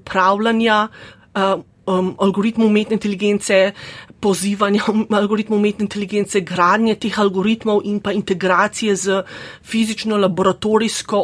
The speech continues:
opremo, z znanstveno opremo, em, zato da se gradi neke avtonomne laboratorijske sisteme, ki lahko v bistvu bistveno hitreje gradijo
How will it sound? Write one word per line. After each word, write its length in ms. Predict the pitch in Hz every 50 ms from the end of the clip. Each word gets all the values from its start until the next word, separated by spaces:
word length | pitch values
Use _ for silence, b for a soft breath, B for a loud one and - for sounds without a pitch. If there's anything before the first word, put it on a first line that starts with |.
| 185
opremo, 460 | - - - 220 208 208 208 208 202
z 160 | 185 - 185 180
znanstveno 540 | 180 185 180 190 214 - - - 202 190 180 170
opremo, 460 | 175 - 202 185 185 185 180 170 170 B B B B B B B B B -
em, 360 | 196 185 185 190 190 196 196 190 185
zato 300 | 208 196 190 - 233 226
da 120 | - 202
se 160 | 202 - - 202
gradi 320 | 180 208 196 185 208 208
neke 300 | 202 196 196 - 214 196 185 B B B B B
avtonomne 800 | - 175 196 190 - 208 196 196 196 208 220 226 226 226 214 208
laboratorijske 680 | 208 190 175 175 - - - 202 208 - - - 202
sisteme, 600 | - - 190 - - - - 220 220 214 202 190
ki 200 | - - - 208 185
lahko 400 | 170 151 - - - 226 214 202
v 80 | 202 185 196
bistvu 200 | - - - 202
bistveno 460 | 175 170 202 214 - - 220 214 208
hitreje 400 | 202 - - 92 - 202 190 185
gradijo 560 | 180 180 196 185 175 180 202 202 196 180 175